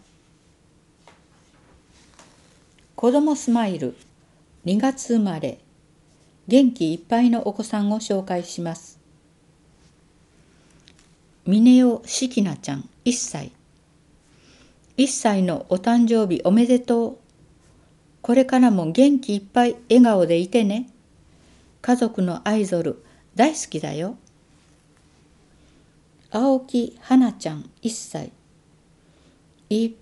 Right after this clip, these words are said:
ぱい食べて、いっぱい寝て、いっぱい笑う花さん。一歳のお誕生日おめでとう。大好きだよ。脇村愛斗ちゃん、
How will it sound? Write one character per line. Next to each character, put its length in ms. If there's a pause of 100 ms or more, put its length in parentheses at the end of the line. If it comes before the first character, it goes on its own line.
ぱ 140
い 80
食 220
べ 80
て、 260
い 80
っ 40 (260)
ぱ 120
い 100
寝 160
て、 300 (340)
い 140
っ 40 (240)
ぱ 180
い 120
笑 300
う 80
花 280
さ 200
ん。 80 (1200)
一 100
歳 340
の 160
お 80
誕 280
生 260
日 100
お 100
め 140
で 120
と 340
う。 20 (920)
大 220
好 180
き 120
だ 140
よ。 200 (2250)
脇 340
村 460
愛 220
斗 200
ち 160
ゃ 40
ん、 180